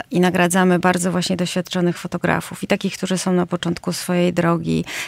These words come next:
i tych, którzy realizują materiały w Polsce, w swoich jakichś małych miejscach, blisko domu, i takich, którzy bardzo dużo już podróżują i to doświadczenie jest dużo większe.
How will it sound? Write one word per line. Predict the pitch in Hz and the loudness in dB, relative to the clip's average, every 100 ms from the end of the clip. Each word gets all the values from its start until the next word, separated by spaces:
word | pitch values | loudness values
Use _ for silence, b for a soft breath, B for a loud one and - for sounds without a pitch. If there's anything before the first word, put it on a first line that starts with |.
| B | B
i | 202 214 | 0 0
tych, | - 202 | 2 0
którzy | - - 196 202 | 0 -2 2 4
realizują | 190 185 185 180 196 190 185 | 4 4 2 0 2 4 4
materiały | 185 180 180 180 175 175 170 170 | 4 2 2 4 4 2 2 2
w | 170 - | -2 0
Polsce, | 196 190 202 - 196 180 | 4 4 2 2 2 2
w | 175 | 0
swoich | - 190 185 | -4 0 0
jakichś | 180 - 180 | 0 -2 0
małych | 185 185 196 196 202 | 4 6 4 2 2
miejscach, | 190 185 - - 180 | 2 2 0 0 0
blisko | 175 185 202 - | 0 -2 -2 -4
domu, | 175 175 180 214 - | 0 2 2 2 0
i | 175 | 0
takich, | 180 208 196 | 0 0 -4
którzy | - 190 | -2 -2
bardzo | 185 190 180 | 2 0 0
dużo | 180 180 | -4 -2
już | 190 - | -2 -2
podróżują | 190 180 185 175 175 190 | -4 -2 -4 -2 -2 0
i | 196 | -2
to | - 170 | -2 -4
doświadczenie | 170 - 170 - 185 | -4 -4 -4 -2 -2
jest | 185 180 | -2 -2
dużo | 175 185 | -2 -2
większe. | 175 147 165 | 0 -2 -4